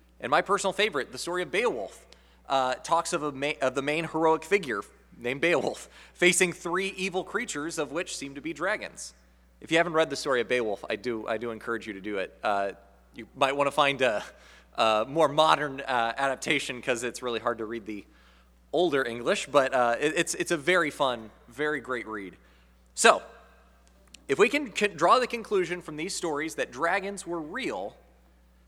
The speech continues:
that would also mean that they were created by God. John one three says, "All things were made by him, and not, uh, there was not anything made that was made, uh, without him," and that includes dragons.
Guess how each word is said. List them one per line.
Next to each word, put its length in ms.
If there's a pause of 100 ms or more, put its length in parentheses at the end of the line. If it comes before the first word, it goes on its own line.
that 140
would 100
also 420
mean 400
that 120
they 100
were 100
created 480
by 160
God. 420 (960)
John 320
one 220
three 260
says, 460
"All 180
things 480
were 100
made 240
by 220
him, 220 (920)
and 80
not, 200 (200)
uh, 220
there 160
was 140
not 160
anything 320
made 300
that 120
was 140
made, 260 (420)
uh, 320 (160)
without 300
him," 160 (360)
and 120
that 140
includes 600 (380)
dragons. 680